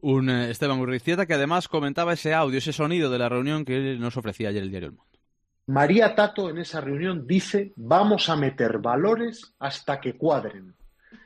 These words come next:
Speaker 2: Eh, bueno, es una frase inquietante, es una frase con la que comienza esa reunión con los, eh, evaluadores, en la que viene a entender, en la que da a entender mm, que van a introducir valores, pero que la idea la tienen ya preconcebida.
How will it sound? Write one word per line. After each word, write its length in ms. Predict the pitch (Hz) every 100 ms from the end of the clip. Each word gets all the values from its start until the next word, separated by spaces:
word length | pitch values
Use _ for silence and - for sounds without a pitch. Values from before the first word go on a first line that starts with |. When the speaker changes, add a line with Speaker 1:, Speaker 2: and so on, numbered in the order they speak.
| _ -
Speaker 2:
Eh, 580 | 123 120 120 117 113 110 107 104 101 101 101 - -
bueno, 300 | 131 156 -
es 200 | - -
una 160 | 123 113
frase 320 | 139 131 156
inquietante, 640 | 147 120 113 180 170 -
es 100 | 113
una 120 | 135
frase 280 | 135 135 143
con 120 | 131
la 120 | 120 -
que 220 | 113 - - 160
comienza 480 | - 127 156 180 147
esa 180 | 127 139
reunión 400 | 120 123 131 135
con 220 | - 117
los, 260 | 117 117 -
eh, 360 | 117 120 120
evaluadores, 760 | 117 120 123 123 151 180 220 - _ _ _ -
en 80 | 113
la 120 | 110
que 140 | 113
viene 340 | 113 127 135 131
a 40 |
entender, 580 | 131 135 139 156 180 151
en 160 | 113
la 120 | 101 -
que 260 | 95 98
da 100 | 113
a 40 | 127
entender 520 | - 131 160 220 226 - - _ -
mm, 280 | 120 110 107
que 140 | - 107
van 240 | 123 135
a 60 | 143
introducir 600 | 139 131 131 127 139 135
valores, 400 | 135 143 175 214
pero 220 | 160 131
que 100 | 113
la 100 | 104
idea 260 | 107 123 156
la 160 | 139
tienen 300 | 139 143 131
ya 180 | 127 147
preconcebida. 920 | 135 120 113 104 - 143 208 135 92